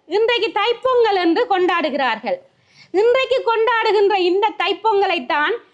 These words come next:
நீங்கள் ஒரு சிறு பராயத்தில், அதாவது ஒரு ஐந்து, ஆறு வயது பருவம் இருக்கின்ற பொழுது கண்டு அனுபவித்திருக்கிறீர்களா, அல்லது இதை விட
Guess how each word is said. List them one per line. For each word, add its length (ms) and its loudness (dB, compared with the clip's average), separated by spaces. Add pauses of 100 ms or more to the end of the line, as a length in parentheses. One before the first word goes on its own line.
(220)
நீங்கள் 460 4 (140)
ஒரு 160 0
சிறு 300 2
பராயத்தில், 720 0
அதாவது 340 0
ஒரு 120 0
ஐந்து, 420 0
ஆறு 280 0
வயது 300 -4
பருவம் 380 0
இருக்கின்ற 440 0
பொழுது 580 -2
கண்டு 380 -2 (140)
அனுபவித்திருக்கிறீர்களா, 1080 -4 (520)
அல்லது 500 2 (300)
இதை 280 2
விட 200 2